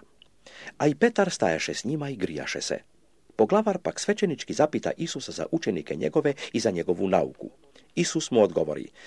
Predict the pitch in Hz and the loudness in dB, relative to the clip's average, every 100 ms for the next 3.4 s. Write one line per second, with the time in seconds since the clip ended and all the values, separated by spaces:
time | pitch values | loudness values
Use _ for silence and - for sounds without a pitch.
0 | - - - - 98 170 175 - 90 123 | -18 -18 -16 2 8 10 8 4 8 10
1 | 131 139 135 - 104 139 101 87 80 - | 10 8 6 2 6 8 8 2 -2 -4
2 | 78 78 78 - 73 - - - 101 113 | -4 2 2 2 -4 -8 -14 2 6 6
3 | - 190 170 175 | 8 6 8 4